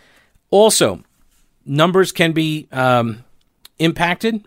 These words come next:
influenced. These numbers can be impacted by school districts that hire a lot of rookies. And the teaching profession, generally speaking, uh, in, in a state like ours where you're constantly growing,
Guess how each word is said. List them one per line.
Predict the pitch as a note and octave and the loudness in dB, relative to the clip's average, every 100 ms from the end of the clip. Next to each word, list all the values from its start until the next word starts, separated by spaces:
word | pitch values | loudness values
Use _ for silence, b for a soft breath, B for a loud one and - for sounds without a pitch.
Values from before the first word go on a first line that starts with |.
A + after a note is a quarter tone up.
| C#3+ | -2
influenced. | D#3+ D#3+ E3 F3+ A3 - C3 | 0 2 2 2 -2 -8 -4
These | C3+ B2+ | -4 0
numbers | D3 D#3+ - | 0 0 0
can | D#3 | 0
be | C3+ | 2
impacted | C#3+ C#3 D3+ - D3 B2 | 0 0 -2 -2 -4 0
by | C3+ C3 C3 b b b b b b | 2 2 -2 b b b b b b
school | - - F3 | -10 -2 0
districts | E3+ E3+ - D3+ | 2 2 0 -2
that | D#3 | -4
hire | C3 D#3+ D#3+ | -2 -2 0
a | D3+ | 0
lot | C3+ C3+ | 0 0
of | C3 B2+ | -2 -2
rookies. | A3+ A#2+ G2 - - _ | -2 -2 -10 -12 -18 _
And | D3 C#3+ C#3+ - - | 0 0 0 -6 -4
the | C#3 | -2
teaching | G3+ G3+ F3 | 0 -2 -2
profession, | D#3 - C#3+ C3 C#3+ F#3 b b - | -4 -2 0 0 -2 -4 b b -16
generally | A2+ C#3+ D#3+ D3+ C3+ | -2 0 2 0 -2
speaking, | - G#3+ A3+ C3+ C3+ b b b b b - | -2 -4 0 0 -2 b b b b b -4
uh, | C3+ B2+ B2+ | 0 2 0
in, | - D#3 - | -4 -8 -2
in | D3 | 0
a | C3 | 0
state | B2+ - E3 F3 | -2 -4 -4 -4
like | C#3+ B2+ - | -8 -8 -6
ours | C#3 D3+ A#2+ A2 A#2 - | -4 -4 -6 -8 -10 -12
where | C#3 B2+ C3 B2 | -10 -2 0 2
you're | B2 B2 A#2 A#2 | 0 -2 -2 -4
constantly | - C#3+ D3 - C3+ B2+ | -2 0 0 -2 -4 -4
growing, | A#2 A#2 B2 D3+ F#3+ | -2 0 2 2 -2